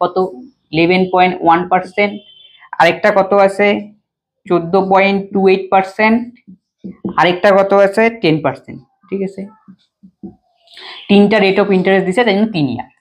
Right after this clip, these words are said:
ঠিক আছে, আর কি দেওয়া আছে? আসল আম-, পি আমাকে নির্ণয় করতে হবে। কি নির্ণয় করতে হবে? পি। আর এখানে একটা ক্লু দেওয়া আছে কি? কম্পাউন্ড ইন্টারেস্ট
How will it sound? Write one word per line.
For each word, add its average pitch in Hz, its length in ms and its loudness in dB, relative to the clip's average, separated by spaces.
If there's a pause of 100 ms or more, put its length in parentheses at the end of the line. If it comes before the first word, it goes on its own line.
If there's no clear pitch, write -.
ঠিক 202 140 -6
আছে, - 220 -10 (720)
আর 175 140 2
কি 214 180 0
দেওয়া 208 260 4
আছে? 208 420 0 (1080)
আসল 196 300 2
আম-, 220 260 4
পি 226 100 4 (100)
আমাকে 233 260 4 (260)
নির্ণয় 196 280 0
করতে 180 340 -6
হবে। 123 160 -8
কি 208 180 -8
নির্ণয় 220 300 2
করতে 208 260 -2
হবে? 233 140 0 (140)
পি। 160 120 2 (460)
আর 143 220 2
এখানে 220 220 2
একটা 233 140 -2
ক্লু 226 240 0
দেওয়া 220 260 6
আছে 226 200 2
কি? 240 180 -4 (320)
কম্পাউন্ড 185 640 0
ইন্টারেস্ট 233 560 0